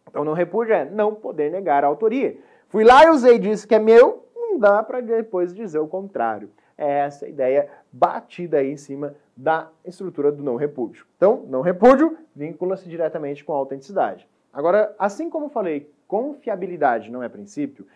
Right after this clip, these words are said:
ele é uma consequência, uma característica de segurança, você tem que ter cuidado com a autenticação. A autenticação não é princípio, a autenticidade é princípio. A autenticação é processo. A autenticação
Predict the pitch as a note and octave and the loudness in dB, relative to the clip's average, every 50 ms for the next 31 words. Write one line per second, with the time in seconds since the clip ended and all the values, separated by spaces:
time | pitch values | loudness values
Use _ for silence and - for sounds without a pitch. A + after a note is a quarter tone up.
0 | _ _ _ A2+ B2 C3 C3+ B2+ B2+ - C3+ A#2+ B2 - A2 G#2 - B2 C3+ D3 | _ _ _ -12 -12 -10 -12 -12 -14 -16 -20 -20 _ -20 -20 _ -16 -14 -12 -12
1 | D3 B2+ - - A2+ A2 A2 A#2+ A#2 C3 C3 - B2+ A2 A2+ C#3+ D#3 - - A#2 | -12 -12 -14 -16 -18 -14 _ -6 -6 -6 -6 -8 -12 -10 -8 -10 -10 -10 -14 -20
2 | G#2 _ - F#2+ G2+ A#2 C#3+ D#3 D3 - _ _ _ _ _ _ _ _ _ _ | -20 _ -20 -14 -10 -8 -8 -8 -8 -14 _ _ _ _ _ _ _ _ _ _
3 | - G3 F#3+ G3 G#3 G#3 A3+ F3+ E3+ E3 E3 E3+ F3+ F3+ F3 F3 F3 F3 E3+ E3 | -8 -8 -6 -6 -8 -8 -4 0 0 0 0 0 -4 -8 -8 -8 -8 -10 -12 -12
4 | - _ - G3 G3 - _ C#3 A#2+ A2 _ _ _ _ - - - F#3 A#3 D4 | -14 _ -10 -10 -10 -10 _ -14 -14 -14 _ _ _ _ -18 -6 0 4 4 4
5 | E4 D4 C#4 A#3+ - - - G3+ G3+ - D#3+ D#3 E3+ F3 - F#4 G4 F#4+ D4 C4 | 4 2 -4 -6 -4 -2 -4 -4 -4 -6 -8 -8 -8 -6 -6 -6 -4 -2 -2 -2
6 | F3+ - - - _ _ _ - D#3 F3+ A3 A3 A3+ F3+ E3+ - - C4 C4 G3+ | -2 -4 -14 -20 _ _ _ 2 4 4 4 2 -2 -8 -10 -10 -14 -2 2 4
7 | D#3+ D#3 F3 A3+ D#4 D4+ D4+ D4+ A3+ F3+ - - E3+ D3 - - - _ _ _ | 4 4 4 2 0 -2 0 -2 -8 -8 -6 -6 -6 -6 -6 -12 -20 _ _ _
8 | _ _ - B3 C#4 C4 D4 C#4+ - - A3 G3+ G3+ - A#3+ A#3 - _ _ A#3 | _ _ -2 -2 0 0 -4 -8 -6 -8 -10 -10 -8 -8 -10 -10 -10 _ _ 0
9 | B3 C#4+ C#4 - - - F3+ D#3+ D3+ C#3+ D3 - _ - G2 _ _ _ _ - | 0 0 0 -4 -10 -4 -2 -2 -2 -2 -4 -12 _ -20 -20 _ _ _ _ -20
10 | _ - D3 F3+ A#3+ C#4 D4 C#4+ B3+ A#3 - - F3+ D#3 D#3 - - F#3+ A3 G#3+ | _ 0 4 6 6 4 4 2 -6 -8 -6 -6 -6 -6 -6 -4 -2 -2 -2 -2
11 | D#3+ - | -4 -8